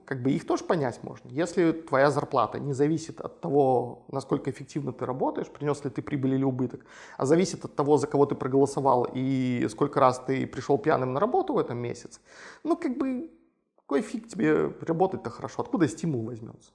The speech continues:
Ну, как бы, ну, че есть, то есть. Сто миллионов заработали, спасибо. Сто миллионов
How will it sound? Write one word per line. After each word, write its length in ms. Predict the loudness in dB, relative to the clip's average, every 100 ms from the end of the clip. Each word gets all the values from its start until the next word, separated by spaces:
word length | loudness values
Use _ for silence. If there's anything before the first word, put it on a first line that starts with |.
| _ -16
Ну, 120 | -10
как 180 | -4 2
бы, 100 | 4
ну, 280 | 4 0 2
че 100 | 4
есть, 300 | 4 4 2
то 80 |
есть. 400 | 4 4 2 -2 -16 -20 _ _ _ _ _ _ _
Сто 200 | _ 4
миллионов 340 | 8 8 8 6
заработали, 720 | 6 6 8 6 6 2 -2 -8 -20
спасибо. 680 | -6 -4 -2 -4 -2 -2 -4
Сто 180 | -2 2
миллионов 480 | 6 6 6 4